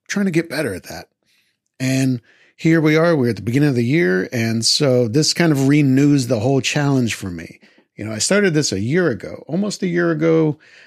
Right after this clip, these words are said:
uh, to this day. And what a difference a year makes, you know? Uh, this time last year, uh, I was at home sick with covid,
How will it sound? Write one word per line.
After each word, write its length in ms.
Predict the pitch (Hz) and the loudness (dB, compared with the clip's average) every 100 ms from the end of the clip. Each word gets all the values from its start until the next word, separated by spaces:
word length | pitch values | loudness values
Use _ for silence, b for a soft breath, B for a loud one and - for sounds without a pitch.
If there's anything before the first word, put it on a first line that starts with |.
| B - | B -8
uh, 280 | 127 123 120 | -2 -2 -2
to 140 | - | -2
this 240 | 123 131 107 | -2 -2 0
day. 440 | 139 123 90 - _ b b b b b _ _ - | -2 -2 -4 -14 _ b b b b b _ _ -12
And 720 | 120 113 117 117 113 117 - - | -8 -6 -6 -6 -6 -8 -12 -8
what 240 | 143 170 | -2 2
a 40 | 165 | 2
difference 320 | 165 170 147 | 2 2 2
a 60 | 131 | 2
year 220 | 143 127 | 2 2
makes, 520 | 117 110 - - - _ | 0 -2 -6 -10 -10 _
you 140 | - 101 | -12 -8
know? 240 | 127 156 _ b b b b b b _ - | -6 -6 _ b b b b b b _ -10
Uh, 280 | 107 107 | -6 -6
this 220 | 101 139 - | -2 -2 0
time 220 | 135 127 | 0 0
last 440 | 120 113 110 - | 0 0 -2 0
year, 520 | 143 147 120 110 110 _ _ _ _ _ _ - | 0 2 2 -2 -4 _ _ _ _ _ _ -10
uh, 480 | 123 117 113 113 113 | -6 -4 -4 -4 -6
I 120 | - 117 | -6 -6
was 340 | 110 113 107 - _ | -4 -6 -6 -10 _
at 140 | 110 104 | -10 -6
home 580 | - 170 165 160 156 | 0 2 2 0 -2
sick 520 | 226 - 156 156 156 - | -4 0 0 0 -2 -6
with 220 | 104 - | -6 -6
covid, 640 | - 196 190 190 185 | -2 0 2 2 0